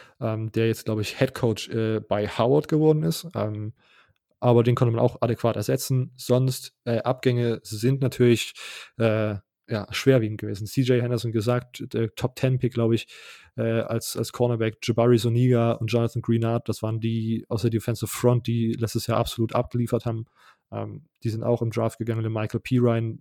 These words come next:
der Leading Rusher aus der letzten Saison, der tatsächlich so ein bisschen underperformed hat. Und außerdem drei Receiver, die auch im Draft weggegangen sind. Also der Draft hat, äh,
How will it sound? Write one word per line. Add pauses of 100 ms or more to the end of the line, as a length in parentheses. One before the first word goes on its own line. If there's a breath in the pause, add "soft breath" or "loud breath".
(140)
der
Leading
Rusher
aus
der
letzten
Saison, (300)
der
tatsächlich
so
ein
bisschen
underperformed
hat. (420 soft breath)
Und
außerdem
drei
Receiver,
die
auch
im
Draft
weggegangen
sind.
Also
der
Draft
hat, (480 loud breath)
äh,